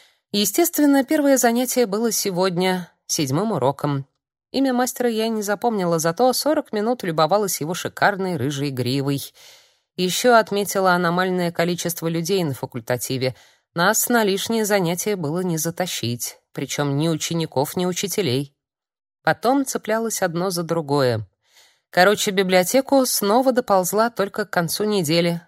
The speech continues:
Хотела вообще не идти, но Соня, проверяя тетради, материлась как сапожник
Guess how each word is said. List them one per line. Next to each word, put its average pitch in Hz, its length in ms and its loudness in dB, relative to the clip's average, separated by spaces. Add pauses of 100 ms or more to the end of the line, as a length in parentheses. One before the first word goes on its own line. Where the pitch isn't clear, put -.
Хотела 240 480 2
вообще 190 420 4
не 240 220 2
идти, 202 260 -2
но 160 220 0
Соня, 226 540 0 (340)
проверяя 262 480 4
тетради, 247 480 4
материлась 220 600 0
как 214 180 0
сапожник 180 720 0